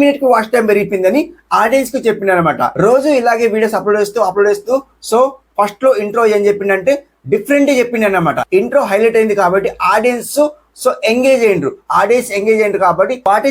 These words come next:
సెకండ్స్ నుంచి త్రీ మినిట్ వాచ్ టైమ్ పెరిగిపోయింది. అప్పటి నుంచి స్టార్ట్ అయిపోయింది. So మళ్ళీ, మళ్ళీ, మళ్ళీ, మళ్ళీ కొద్దిగా వైరల్ అయిపోయింది అనమాట. ఈ చేంజ్ వల్ల తన వీడియో రికమెండెడ్ సెక్షన్ లో వస్తుంది, వ్యూస్ పెరిగాయి, సబ్స్క్రైబర్స్ పెరిగాయి, డబుల్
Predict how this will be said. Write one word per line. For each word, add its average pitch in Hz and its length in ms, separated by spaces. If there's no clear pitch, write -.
సెకండ్స్ 226 360
నుంచి 185 160
త్రీ 240 100
మినిట్ 233 240
వాచ్ 190 180
టైమ్ 202 160
పెరిగిపోయింది. 175 460
అప్పటి 226 260
నుంచి 214 220
స్టార్ట్ 196 300
అయిపోయింది. 196 360
So 220 80
మళ్ళీ, 214 200
మళ్ళీ, 190 240
మళ్ళీ, 180 240
మళ్ళీ 226 160
కొద్దిగా 196 260
వైరల్ 202 300
అయిపోయింది 175 260
అనమాట. 120 320
ఈ 247 40
చేంజ్ 254 320
వల్ల 247 120
తన 214 100
వీడియో 226 240
రికమెండెడ్ 226 480
సెక్షన్ 208 340
లో 214 140
వస్తుంది, 165 420
వ్యూస్ 269 360
పెరిగాయి, 233 360
సబ్స్క్రైబర్స్ 254 680
పెరిగాయి, 220 380
డబుల్ 220 240